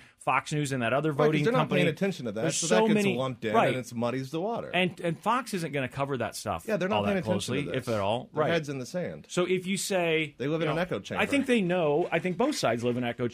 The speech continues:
Speaker 1: chambers,
Speaker 2: for
Speaker 1: and I
Speaker 2: sure,
Speaker 1: think if
Speaker 2: for
Speaker 1: you,
Speaker 2: sure.
Speaker 1: I think if you know that, I think you probably know that he's being sued. I think you probably know that there's some sort of, his lawyers are on T V.
Speaker 2: I think,
Speaker 1: doing
Speaker 2: like,
Speaker 1: interviews.
Speaker 2: "This is the time
Speaker 1: But,
Speaker 2: we got
Speaker 1: right.
Speaker 2: him." Like, no, you
Speaker 1: I,
Speaker 2: don't.
Speaker 1: I,
Speaker 2: And
Speaker 1: and I,
Speaker 2: it's
Speaker 1: yeah.
Speaker 2: five million, it's a drop in the bucket to him.
Speaker 1: Right, and I don't
Speaker 2: Which
Speaker 1: think
Speaker 2: he's
Speaker 1: that
Speaker 2: gonna appeal and never pay.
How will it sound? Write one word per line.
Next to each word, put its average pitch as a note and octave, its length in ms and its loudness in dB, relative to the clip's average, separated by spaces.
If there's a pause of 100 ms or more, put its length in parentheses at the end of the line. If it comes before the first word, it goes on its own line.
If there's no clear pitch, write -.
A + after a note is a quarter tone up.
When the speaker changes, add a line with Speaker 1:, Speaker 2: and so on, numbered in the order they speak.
(120)
Speaker 1:
chambers, A3 180 4
Speaker 2:
for E3 60 0
Speaker 1:
and D3+ 100 2
I E3+ 40 0
Speaker 2:
sure, F3+ 120 2
Speaker 1:
think - 160 0
if - 40 -2
Speaker 2:
for C3 100 -2
Speaker 1:
you, F#3+ 100 -4
Speaker 2:
sure. - 200 -2
Speaker 1:
I D#3 60 -2
think G3 160 -2
if E3+ 100 -2
you F3 80 0
know E3 600 2
that, C3 480 0 (500)
I D3 140 -2
think G#3+ 160 0
you G#3+ 60 -2
probably F#3+ 260 4
know D3+ 180 4
that B2 80 0
he's B2 140 -2
being A2+ 180 0
sued. F2 380 -8
I - 20 -12
think D#3+ 180 -4
you F3+ 60 0
probably F3 60 2
know F3+ 220 4
that E3 140 0
there's C#3+ 240 0
some C#3+ 160 -2
sort C3+ 220 0
of, A2 80 -4 (920)
his D3 180 -4
lawyers E3+ 360 4
are D3+ 80 2
on C#3+ 160 2
T C#3 160 -2
V. A#2 100 0
Speaker 2:
I - 40 4
think, E3+ 100 4
Speaker 1:
doing D#3+ 120 6
Speaker 2:
like, C#3+ 100 6
Speaker 1:
interviews. D#3 240 4
Speaker 2:
"This - 20 -4
is D#3+ 100 -2
the D3+ 80 -6
time D#3 200 2
Speaker 1:
But, E3 100 4
Speaker 2:
we C#3+ 40 0
got C3 200 4
Speaker 1:
right. G#2+ 100 2
Speaker 2:
him." F#2+ 140 -4
Like, G#2+ 180 -6
no, A2 280 -4
you - 20 -10
Speaker 1:
I, - 100 -6
Speaker 2:
don't. G#2 240 -6
Speaker 1:
I, G3 60 0
Speaker 2:
And - 100 0
Speaker 1:
and A#3+ 80 4
I, A3+ 40 6
Speaker 2:
it's A3+ 100 4
Speaker 1:
yeah. C4+ 80 6
Speaker 2:
five E3+ 200 4
million, B2 320 -2
it's A2 120 -8
a G2 40 -14
drop A2+ 280 -4
in A#2+ 40 -4
the A2 60 -4
bucket F2 320 -8
to D3+ 60 -8
him. C#3 80 -4
Speaker 1:
Right, C3 320 0
and C#3 160 0
I C#3 80 2
don't E3 160 0
Speaker 2:
Which F#3+ 140 -2
Speaker 1:
think F3+ 80 0
Speaker 2:
he's A#2+ 80 -4
Speaker 1:
that D3+ 60 2
Speaker 2:
gonna C3 140 0
appeal G#2+ 320 -4
and G2 80 -4
never G2 220 -6
pay. D#2+ 380 -12